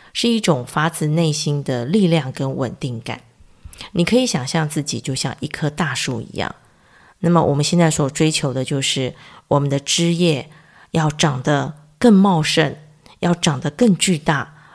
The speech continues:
让整棵树，啊，就是风吹不倒。但是你有没有想过，如果你的根扎得不够深，或者是你的土地，供你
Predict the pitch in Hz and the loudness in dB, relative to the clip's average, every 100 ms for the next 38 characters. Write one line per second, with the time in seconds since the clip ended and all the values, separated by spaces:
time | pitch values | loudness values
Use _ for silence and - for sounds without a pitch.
0 | - 208 180 - 151 127 233 247 - 247 | -2 2 2 2 0 2 2 2 4 2
1 | 185 - _ _ _ - 143 - - 123 | 2 -4 _ _ _ -16 -14 -14 -10 -8
2 | 127 - 208 202 - 175 - 165 139 - | -2 6 8 6 4 0 0 -4 -4 -6
3 | _ _ _ _ _ _ _ _ - 247 | _ _ _ _ _ _ _ _ 0 2
4 | - 226 196 180 - 170 170 165 165 131 | 4 2 2 -2 -2 2 2 2 -2 -4
5 | 120 151 143 - - - - - - 180 | -4 -2 -2 -4 -14 -20 -20 -6 4 6
6 | 185 175 156 - 151 147 143 147 180 175 | 8 6 4 0 -4 -2 -4 0 4 4
7 | 180 196 _ _ _ - 247 277 226 147 | 4 -2 _ _ _ -2 0 0 0 0
8 | 160 151 143 - 147 147 151 - - _ | 2 2 2 2 0 -2 -6 -12 -20 _
9 | - - 247 180 - 196 151 143 147 156 | -2 4 6 6 4 2 2 -2 -4 -4
10 | 139 127 196 170 - - - _ _ 269 | -4 -2 -2 -2 -4 -12 -20 _ _ 4
11 | 269 269 247 156 - | 6 4 2 2 0